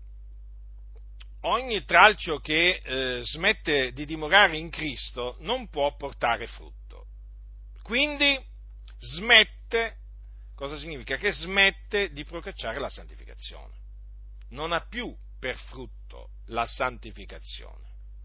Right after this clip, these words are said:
Smette di portare questo frutto. Ma perché? Perché smette di dimorare in Cristo. E allora che cosa succede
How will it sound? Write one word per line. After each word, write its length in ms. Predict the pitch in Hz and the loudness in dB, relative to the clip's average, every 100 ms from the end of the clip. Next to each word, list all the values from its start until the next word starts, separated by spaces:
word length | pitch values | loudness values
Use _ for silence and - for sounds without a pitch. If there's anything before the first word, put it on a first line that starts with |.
| - - | -14 -14
Smette 880 | - - 139 185 220 - - - - - - | -6 -2 0 6 6 4 -12 -14 -14 -14 -14
di 100 | 113 | -12
portare 560 | 135 135 - 135 165 | -10 -8 -2 -2 -2
questo 300 | - 101 - | -10 -12 -12
frutto. 320 | 113 175 - - | -10 -10 -12 -14
Ma 140 | 110 | -4
perché? 420 | 175 - 151 107 - - - - - - - | -2 2 0 0 -6 -16 -16 -16 -14 -14 0
Perché 300 | 247 247 240 | 2 2 -2
smette 420 | 254 143 147 175 | -2 -2 -2 -4
di 120 | 160 | -6
dimorare 500 | 156 147 123 117 113 | -8 -8 -2 -2 -2
in 140 | 123 113 | -6 -10
Cristo. 580 | - - - - 131 - - | -10 -6 -6 -6 -12 -12 -10
E 80 | - | -10
allora 320 | 196 214 160 | -8 -8 -6
che 240 | - 285 - | -6 -6 -8
cosa 400 | 294 294 285 269 | -10 -6 -4 -4
succede 1160 | - 302 - - 196 202 139 104 104 104 98 | -6 -10 -6 -2 -2 -2 -4 -6 -8 -8 -10